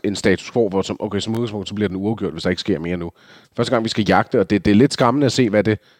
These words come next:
i hvert fald i går gjorde ved vores organisation, fordi det er, s-, som, som du skitserer, det er den, altså, det er sammenhængen mellem vores defensive og vores organ-,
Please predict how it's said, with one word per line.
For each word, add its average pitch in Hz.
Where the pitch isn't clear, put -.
i 110
hvert 110
fald 98
i 95
går 131
gjorde 110
ved 113
vores 92
organisation, 90
fordi 92
det 98
er, 101
s-, -
som, -
som 95
du 82
skitserer, 131
det 107
er 120
den, 104
altså, -
det 120
er 113
sammenhængen 135
mellem 120
vores 107
defensive 131
og 98
vores 98
organ-, 120